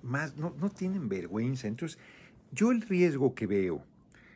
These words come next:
a lo que ha impulsado el compañero presidente de austeridad, que es correcto, no quiero que se me malinterprete, es correcto, y sobre todo con los excesos que ha habido,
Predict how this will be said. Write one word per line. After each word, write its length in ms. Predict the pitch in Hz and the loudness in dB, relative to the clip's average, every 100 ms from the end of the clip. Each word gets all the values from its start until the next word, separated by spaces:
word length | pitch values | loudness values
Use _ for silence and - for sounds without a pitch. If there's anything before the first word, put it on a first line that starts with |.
| - _ | -20 _
a 340 | - 101 92 107 | -6 -4 -4 -6
lo 200 | 131 120 | -4 -4
que 120 | - | 0
ha 20 | 139 | 0
impulsado 640 | 131 135 110 110 104 104 | 0 -2 -2 0 0 -2
el 80 | - | -4
compañero 400 | 95 85 90 98 | -8 -6 -8 -6
presidente 580 | 104 95 92 92 98 | -8 -8 -8 -8 -8
de 60 | 92 | -8
austeridad, 580 | 85 - 101 90 98 98 | -8 -8 -8 -4 -4 -4
que 120 | 120 | -6
es 100 | 120 | -8
correcto, 720 | - 117 107 90 - - - - - | -6 -6 -4 -6 -8 -14 -16 -16 -16
no 200 | - 98 - | -12 -12 -2
quiero 320 | 127 156 147 | 4 6 4
que 100 | 98 | 0
se 120 | 107 | -4
me 140 | 98 | -4
malinterprete, 880 | 92 92 90 87 90 87 98 87 - | -4 -6 -8 -8 -10 -8 -8 -10 -6
es 80 | 107 | -8
correcto, 540 | - 107 - 85 - 95 | -6 -8 -6 -10 -8 -10
y 40 | |
sobre 240 | - 87 | -8 -10
todo 180 | 90 135 | -4 -4
con 160 | 139 131 | 0 -2
los 180 | 101 87 | -2 -8
excesos 340 | - 104 - | -6 -8 -8
que 120 | - | -8
ha 40 | 98 | -6
habido, 260 | 78 73 | -6 -12